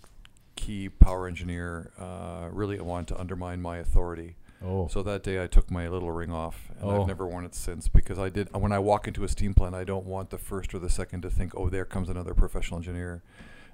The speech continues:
Speaker 1: Um, I want them to think that I acknowledge their prowess, their, their practical, pragmatic, um, approaches, and how much they really know.
Speaker 2: Yeah.
Speaker 1: So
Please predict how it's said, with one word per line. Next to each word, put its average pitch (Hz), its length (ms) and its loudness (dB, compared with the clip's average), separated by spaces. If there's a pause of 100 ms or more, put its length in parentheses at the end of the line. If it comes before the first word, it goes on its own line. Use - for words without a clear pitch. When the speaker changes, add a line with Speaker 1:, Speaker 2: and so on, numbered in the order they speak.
(100)
Speaker 1:
Um, 85 600 -8 (480)
I - 80 -10
want 90 320 -8 (560)
them 90 360 2
to 85 60 -6
think 85 380 0
that 85 380 -4 (180)
I 87 120 -6
acknowledge 87 500 -8
their 87 120 -8
prowess, 90 680 6
their, 82 360 -12 (140)
their 92 140 -8 (340)
practical, 87 800 4 (120)
pragmatic, 87 840 2 (1080)
um, 90 400 -6
approaches, 98 580 10
and 101 180 -4
how 107 80 0
much 101 220 0
they 95 120 0
really 92 240 -4
know. 85 380 -2
Speaker 2:
Yeah. 98 160 10
Speaker 1:
So 92 380 -2